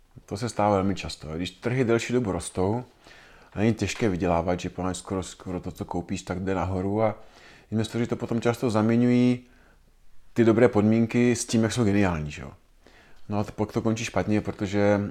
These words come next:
ehm, si neuvědomí v závěru toho býčího trhu, že to, co drží, je, je, je vlastně drahé a hodně riskantní.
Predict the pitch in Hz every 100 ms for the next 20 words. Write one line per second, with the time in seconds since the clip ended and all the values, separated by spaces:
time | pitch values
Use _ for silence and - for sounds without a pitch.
0 | - 101 92 90 90 87 - _ _ _
1 | - - - - _ - - 110 101 95
2 | 101 101 104 101 98 92 98 98 107 90
3 | 90 107 101 - 92 98 98 95 92 95
4 | - - - - 92 85 85 90 90 87
5 | 85 85 80 82 76 80 - 85 80 80
6 | 80 76 82 80 80 82 85 78 - 78
7 | - -